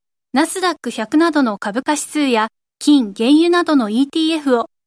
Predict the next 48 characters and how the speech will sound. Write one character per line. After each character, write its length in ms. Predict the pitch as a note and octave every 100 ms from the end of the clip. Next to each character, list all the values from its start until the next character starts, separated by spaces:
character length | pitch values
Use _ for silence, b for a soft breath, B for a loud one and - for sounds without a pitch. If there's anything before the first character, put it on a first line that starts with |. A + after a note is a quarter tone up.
| _
数 240 | - D4+
千 340 | E4+ F#4 F4+ F4+
円 100 | E4+
の 120 | E4+
少 220 | D#4 D4
額 240 | D#4 D4+ -
か 140 | B3+
ら、 80 | C4 - _ _ _ -
ほ 100 | E4
ぼ 160 | E4+
二 180 | A#3 D#4
十 220 | F4 E4+
四 160 | A3 G3+
時 100 | -
間、 200 | C#4 - _ _ _
祝 220 | - - E4+
日 260 | F#4 F#4+
も 140 | F#4 F4
取 220 | E4 F#4
引 240 | - D#4+
で 120 | C4+
き 140 | B3 B3+
る 160 | A#3
金 240 | A3 B3 C#4+
融 160 | E4
商 240 | D#4+ E4+ D#4+
品 220 | D4 A#3+
で 160 | A3 B3+
す。 140 | - _ _ _ _ _ _ _ -
こ 100 | D4
の 120 | F4+
度、 320 | E4+ C4 B3 b b
米 220 | B3 D4+
国 340 | D4 C#4 C4 -
小 140 | - A3
型 260 | D4+ E4+
株 240 | D#4+ E4 D#4
価 80 |
指 120 | F4 -
数 240 | E4+ E4
の 180 | A#3+ G3
ラ 100 | B3
ッ 40 |
セ 220 | - - D4
ル 100 | B3+
二 100 | A#3
千 260 | D4 C4+
や、 200 | A#3 A3